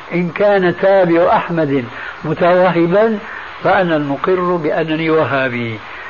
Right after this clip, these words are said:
أنا أنصح أخيرا كل مسلم يخشى الله ويتقيه أنه يسحب من فكرته أنه في جماعة اسم وهابية. هلا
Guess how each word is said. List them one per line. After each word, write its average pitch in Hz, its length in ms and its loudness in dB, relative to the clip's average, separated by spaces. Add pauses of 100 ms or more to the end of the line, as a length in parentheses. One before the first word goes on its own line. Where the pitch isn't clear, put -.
(380)
أنا 170 300 2
أنصح 143 300 0
أخيرا 175 560 0 (840)
كل 165 280 0
مسلم 175 680 -2 (680)
يخشى 165 360 0
الله 165 460 4 (380)
ويتقيه 147 880 2 (760)
أنه 151 520 0
يسحب 175 360 0
من 147 340 -2
فكرته 180 640 0 (600)
أنه 160 300 -2
في 202 260 -2
جماعة 196 600 2
اسم 190 320 -4
وهابية. 127 680 -2 (840)
هلا 208 600 2